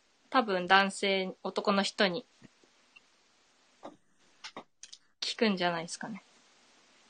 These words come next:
へえ。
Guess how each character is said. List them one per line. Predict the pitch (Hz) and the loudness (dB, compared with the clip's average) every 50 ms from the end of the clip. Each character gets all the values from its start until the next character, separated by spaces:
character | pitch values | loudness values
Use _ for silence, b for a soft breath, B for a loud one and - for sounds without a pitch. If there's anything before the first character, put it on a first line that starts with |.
| _ _ _ _ _ _ _ _ _ _ _ _ _ _ _ _ - - - - _ _ _ _ _ _ - - - _ _ _ _ _ _ _ _ _ _ _ _ _ _ - 202 | _ _ _ _ _ _ _ _ _ _ _ _ _ _ _ _ -20 -20 -20 -20 _ _ _ _ _ _ -20 -20 -20 _ _ _ _ _ _ _ _ _ _ _ _ _ _ -2 0
へ | |
え。 | 202 202 202 208 214 220 226 240 247 254 254 262 269 269 269 269 | 2 2 2 0 0 -2 -2 -2 -2 -2 -2 -2 -2 -4 -6 -8